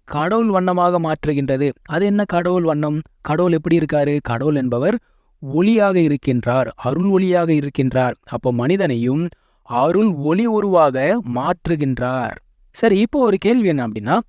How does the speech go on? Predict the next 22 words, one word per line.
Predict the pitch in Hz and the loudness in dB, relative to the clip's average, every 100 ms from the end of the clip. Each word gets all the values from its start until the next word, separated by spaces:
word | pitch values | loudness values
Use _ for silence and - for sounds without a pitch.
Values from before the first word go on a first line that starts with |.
| _ | _
அருள் | - 151 233 254 | -4 0 2 4
வாழ்க்கைன்னு | 196 180 190 185 165 | 4 4 2 0 0
சொல்லிட்டோம், | 139 120 123 190 220 _ | -2 -2 -2 -2 -4 _
அகமிருந்து | - 123 156 175 170 165 202 269 | -4 -2 0 0 0 0 2 0
அருள் | 135 165 185 | 0 0 2
வாழ்வை | 160 160 156 | 2 2 0
நாம் | 151 202 | 0 0
வாழ | 214 139 143 | 2 0 0
வேண்டும். | 135 127 123 135 - | -2 -2 -4 -6 -8
அது | - 160 | -8 -2
என்ன | 190 208 | 0 0
அருள் | 196 190 196 | 0 0 0
வாழ்வு? | 180 175 170 165 160 _ _ _ | 0 0 -2 -2 -6 _ _ _
சரி, | - 180 | -4 0
அருள் | 143 185 269 | 2 2 4
என்பது | 226 190 180 | 2 2 0
என்ன? | 147 147 131 - | 0 0 -4 -8
அருளின் | - 160 202 190 | -6 -2 0 0
தன்மை | 160 151 190 180 | 0 0 0 0
என்ன | 147 143 | 0 -2
அப்படின்னு | 123 123 117 | -2 -4 -6
பாத்தீங்கன்னா, | 110 113 123 | -6 -4 0